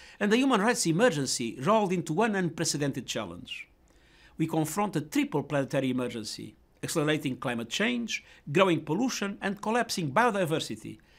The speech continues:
that threatens the environment on which everyone's future depends.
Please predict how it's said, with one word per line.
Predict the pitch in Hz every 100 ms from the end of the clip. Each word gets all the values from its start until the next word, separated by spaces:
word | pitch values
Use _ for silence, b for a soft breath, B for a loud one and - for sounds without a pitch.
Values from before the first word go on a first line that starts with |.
| b b
that | - 214
threatens | - 254 269 214 165
the | 185
environment | 180 156 247 220 180
on | 165 180
which | 185 -
everyone's | 254 180 156 143 -
future | 165 -
depends. | 123 117 110 92 80 - -